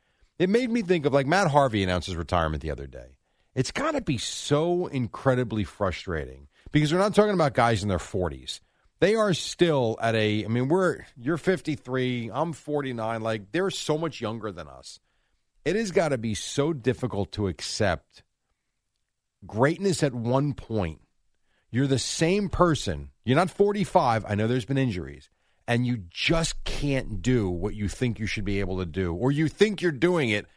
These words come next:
and yet the pitch doesn't have the bite on it it used to have, and you're giving up more home runs and base hits than, like, you know it's over.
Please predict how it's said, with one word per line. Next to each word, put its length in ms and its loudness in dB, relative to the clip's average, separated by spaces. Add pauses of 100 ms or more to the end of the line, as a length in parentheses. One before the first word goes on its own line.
(320)
and 240 2
yet 260 2
the 100 2
pitch 340 2
doesn't 240 4
have 160 4
the 80 4
bite 340 2
on 140 2
it 100 2
it 40 -12
used 260 -2
to 80 0
have, 520 0
and 160 0
you're 100 2
giving 220 2
up 100 2
more 240 0
home 300 -2
runs 220 0
and 80 -6
base 220 -2
hits 200 -2
than, 340 -4 (760)
like, 180 6
you 80 4
know 180 6
it's 120 0
over. 380 4